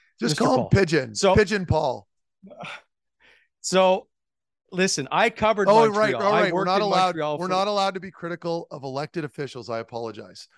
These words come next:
Speaker 1: But, but I'm still gonna
Speaker 2: God,
Speaker 1: call him
Speaker 2: why
Speaker 1: Pigeon
Speaker 2: did
Speaker 1: Paul.
Speaker 2: I start this conversation?
Speaker 1: Okay, keep going. Let's
Speaker 2: So,
Speaker 1: talk about Pigeon Paul.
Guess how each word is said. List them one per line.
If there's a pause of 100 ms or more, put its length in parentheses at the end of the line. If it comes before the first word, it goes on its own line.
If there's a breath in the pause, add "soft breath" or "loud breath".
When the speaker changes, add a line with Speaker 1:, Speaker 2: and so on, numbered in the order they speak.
(140)
Speaker 1:
But, (520 loud breath)
but
I'm
still
gonna
Speaker 2:
God,
Speaker 1:
call
him
Speaker 2:
why
Speaker 1:
Pigeon
Speaker 2:
did
Speaker 1:
Paul.
Speaker 2:
I
start
this
conversation? (100)
Speaker 1:
Okay,
keep
going.
Let's
Speaker 2:
So,
Speaker 1:
talk
about
Pigeon
Paul.